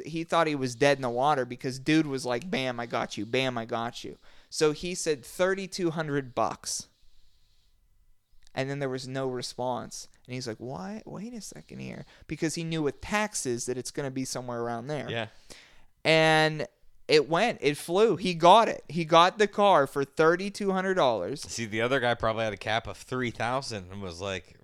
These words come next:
Speaker 2: right there.
Speaker 1: But that other dude was right on it. He would slam it and slam it. Every time he'd bid, he'd be right there, but he just went quiet on it. And so he got a car that he used to have, only better,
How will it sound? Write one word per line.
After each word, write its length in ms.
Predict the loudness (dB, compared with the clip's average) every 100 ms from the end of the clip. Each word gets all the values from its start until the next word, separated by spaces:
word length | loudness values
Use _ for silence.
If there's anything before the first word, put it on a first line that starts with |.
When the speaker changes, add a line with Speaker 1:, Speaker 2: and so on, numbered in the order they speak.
| -8
Speaker 2:
right 260 | -6 -4
there. 220 | -4 -2 0
Speaker 1:
But 180 | 2
that 160 | 6 8
other 260 | 8 4 2
dude 200 | 0 -4
was 180 | -6
right 380 | -4 0 4 4
on 260 | 4 2 0
it. 140 | -4
He 100 | -6
would 160 | -6 -4
slam 540 | -6 0 2 2 2
it 100 | -2
and 100 | -8
slam 440 | -8 -2 -2 -2 -2
it. 80 |
Every 240 | -2 0 0
time 240 | -2 -2
he'd 160 | -2 0
bid, 140 | 0
he'd 120 | 0
be 100 | -2
right 280 | 0 2 2
there, 160 | 0 0
but 180 | -2 -6
he 180 | -10 -12
just 420 | -4 -4 -4 -6
went 260 | -2 -2 -2
quiet 360 | -2 0 2
on 220 | 0 -2 -8
it. 120 | -16 -20 -20 _ _ -20 -20 -20 _
And 180 | 0 0
so 180 | 2 2
he 160 | 2 0
got 420 | 6 6 6 0 -12 -20 -20 -20 _ _ -4
a 100 | -4
car 400 | -2 2 4 4
that 140 | 2
he 120 | 0
used 340 | -2 -2 -4 -6
to 80 |
have, 440 | -6 -8 -10 -16 -20 -20 _ -6
only 300 | -4 -4 -8
better, 600 | 0 4 4 4 -2